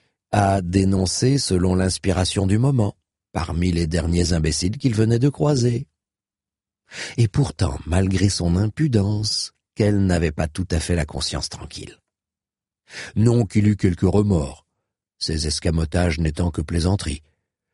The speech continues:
mais il se sentait confusément surveillé. Certes, il donnait sans peine le change aux gens de service, cependant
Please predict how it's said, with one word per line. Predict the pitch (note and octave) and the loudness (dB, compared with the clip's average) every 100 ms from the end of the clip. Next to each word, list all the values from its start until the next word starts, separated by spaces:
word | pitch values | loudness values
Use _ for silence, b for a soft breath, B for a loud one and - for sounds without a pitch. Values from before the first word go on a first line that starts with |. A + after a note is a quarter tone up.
| _ _ - | _ _ -4
mais | A#2+ | 0
il | B2 D3 | 2 0
se | - D3 | 0 0
sentait | - C3+ - D#3 | 0 -2 -2 -4
confusément | - C3+ B2 B2 A2 A2+ A2+ C#3 C3+ B2+ A#2+ _ _ _ _ | -2 -6 -2 -2 2 2 4 2 2 0 -2 _ _ _ _
surveillé. | - - A#2 E2+ D2 C2 C2 - - _ _ _ _ _ _ _ _ _ _ _ _ _ _ _ B - | -8 -2 0 0 -6 -6 -10 -12 -16 _ _ _ _ _ _ _ _ _ _ _ _ _ _ _ B -8
Certes, | - C#3 - - _ _ _ _ - | -4 -4 -4 -18 _ _ _ _ -4
il | A2+ G#2+ | 0 2
donnait | A2 G#2+ G#2+ | 2 2 0
sans | A#2 G2+ | 0 0
peine | A#2+ A2 | 0 2
le | G2 | 2
change | F2+ A#2 A2 G2+ | 0 0 0 2
aux | F2 | 0
gens | E2 F#2 E2+ | 0 0 0
de | E2 | -2
service, | F#2+ F#2 A2 - - _ _ _ _ _ _ | 0 0 0 -2 -8 _ _ _ _ _ _
cependant | - A#2+ - B2+ B2+ D3+ D#3+ | -4 -4 0 0 2 2 0